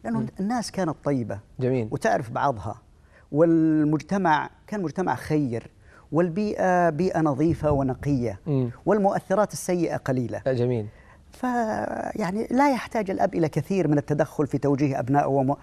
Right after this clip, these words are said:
Speaker 1: ومراقبة تصرفاتهم وب-، وبمن يختلطون.
Speaker 2: كانت الأسروية كبيرة يعني.
Speaker 1: بالضبط، وكان أولاد الحارة الواحدة يعني معروفين.
Speaker 2: إيه.
Speaker 1: كل حارة كانت، آه، شبه ما تكون يعني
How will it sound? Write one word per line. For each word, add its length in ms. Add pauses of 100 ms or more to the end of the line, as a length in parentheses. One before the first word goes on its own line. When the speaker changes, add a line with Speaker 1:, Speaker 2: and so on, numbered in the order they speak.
(180)
Speaker 1:
ومراقبة 500
تصرفاتهم 800
وب-، 320
وبمن 440
يختلطون. 600
Speaker 2:
كانت 300
الأسروية 480
كبيرة 380
يعني. 320
Speaker 1:
بالضبط، 340
وكان 200
أولاد 260
الحارة 340
الواحدة 380
يعني 340
معروفين. 540 (240)
Speaker 2:
إيه. 240 (220)
Speaker 1:
كل 200
حارة 340
كانت، 380
آه، 320
شبه 320
ما 100
تكون 340
يعني 260